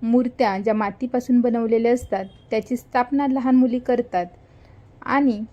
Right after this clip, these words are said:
एक महिना हा उत्सव चालू असतो आणि त्याची सांगता कोजागिरी पौर्णिमेला म्हणजे शरद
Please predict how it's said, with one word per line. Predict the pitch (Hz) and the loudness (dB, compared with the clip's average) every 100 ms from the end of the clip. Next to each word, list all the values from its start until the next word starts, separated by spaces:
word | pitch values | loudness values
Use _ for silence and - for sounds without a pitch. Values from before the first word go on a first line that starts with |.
| - - - - - - - - - | -18 -20 -20 -20 -20 -20 -20 -20 -10
एक | - 277 294 | -4 -2 2
महिना | 277 277 302 | 4 4 2
हा | 302 285 277 | 0 -2 -4
उत्सव | 254 - 254 | -6 -2 -2
चालू | 254 240 214 226 | 2 0 2 -2
असतो | - - 180 190 - _ _ - - - _ - - - | -4 -8 -8 -8 -14 _ _ -20 -20 -20 _ -20 -20 -8
आणि | 208 214 196 | -6 -4 -2
त्याची | 214 247 | -2 -2
सांगता | 233 254 254 262 220 208 - - - - - - - - | -6 -2 0 2 0 -2 -12 -20 -20 -20 -20 -20 -12 -2
कोजागिरी | 254 254 254 269 | 2 2 2 0
पौर्णिमेला | 262 269 254 262 262 233 180 214 - - - | -2 2 4 6 4 2 -2 -8 -20 -20 -10
म्हणजे | 220 220 | -6 -4
शरद | 220 240 254 | -2 2 2